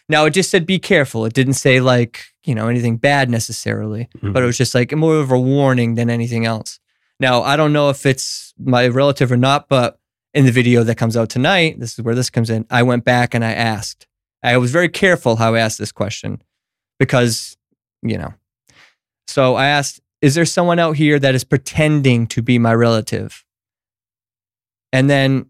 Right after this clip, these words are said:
Speaker 1: now this is where it gets fuzzy 'cause I can't quite make out the first word. It's either "we're" or "we are" or "we're." "We're possessed."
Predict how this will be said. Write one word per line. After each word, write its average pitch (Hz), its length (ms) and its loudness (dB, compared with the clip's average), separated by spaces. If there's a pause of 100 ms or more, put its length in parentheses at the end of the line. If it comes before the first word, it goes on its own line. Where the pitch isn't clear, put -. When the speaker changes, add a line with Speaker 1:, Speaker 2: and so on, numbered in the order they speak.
(120)
Speaker 1:
now 143 240 0
this 165 160 -2
is 214 40 -2
where 196 120 2
it 175 80 -2
gets 165 160 0
fuzzy 135 280 2
'cause 135 180 2
I 135 60 6
can't 165 320 -2
quite 143 320 0
make 156 220 0
out 156 160 0
the 131 80 -2
first 143 380 0
word. 156 220 2
It's 135 200 -2
either 127 360 2
"we're" 127 760 0 (420)
or 120 140 4
"we 123 380 2
are" 131 500 2
or 127 80 0
"we're." 131 580 0 (580)
"We're 143 260 2
possessed." 127 800 0